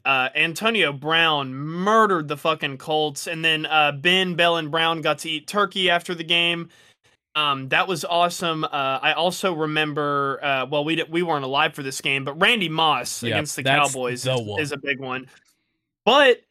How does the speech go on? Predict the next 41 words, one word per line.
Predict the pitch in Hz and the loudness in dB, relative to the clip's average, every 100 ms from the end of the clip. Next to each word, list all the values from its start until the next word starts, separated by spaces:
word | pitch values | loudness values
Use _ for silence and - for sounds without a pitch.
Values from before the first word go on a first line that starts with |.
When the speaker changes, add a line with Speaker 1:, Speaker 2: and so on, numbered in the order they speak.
| _ _ _ _ _ _ _ | _ _ _ _ _ _ _
Speaker 1:
I | 175 190 | 2 4
also | 202 285 - 277 | 4 4 4 2
don't | 226 214 | 4 2
want | 196 180 | -2 -2
people | 208 208 | -2 -2
to | 185 | -2
forget, | 185 160 170 180 185 _ | -2 0 4 4 2 _
uh, | 175 170 165 147 - | 4 6 6 2 -10
the | 160 156 | -6 -4
Steelers. | 180 - 262 320 240 185 165 | -4 0 2 4 4 4 0
I | 170 | -4
think | 277 311 | -4 -4
it | |
was | 285 226 | -6 -2
another | 190 160 202 | -2 0 -2
Steelers | 262 - 247 285 190 - | -2 -4 -4 -2 -4 -4
Colts | - 226 214 | -4 -4 -2
Thanksgiving. | 202 196 - 170 185 113 _ _ _ _ _ | -2 -2 0 0 0 -6 _ _ _ _ _
And, | 180 180 180 170 175 | 4 4 4 0 4
uh, | 175 175 | 6 6
Jerome | 160 180 233 240 | 4 4 4 6
Bettis | 196 277 240 214 | 4 4 4 0
wasn't | 180 208 226 - | 0 0 0 -8
heard | - 233 285 233 | -4 0 0 -2
correctly | - 190 175 - 175 160 151 | 0 2 2 0 -2 0 0
at | 160 160 | -2 0
the | 165 | -4
coin | - 240 302 | -2 -2 -2
toss. | 262 156 110 - - - | -2 -6 -8 -16 -18 -16
Speaker 2:
Steelers, | - - - 131 110 98 101 | -12 -8 -2 0 0 -6 2
Speaker 1:
Oh, | 175 | 6
Speaker 2:
Lions, | 190 185 180 170 165 | 8 8 6 4 2
Speaker 1:
go | 175 170 | -2 0
ahead, | 160 147 147 | 0 0 -2
try | 110 | -2
to | |
shut | - | -4
me | 117 | -4
Speaker 2:
nineteen | 113 | -4
ninety-eight. | 107 104 101 98 95 - | -4 -4 -4 -4 -6 -12
Speaker 1:
down. | 214 240 | -20 -20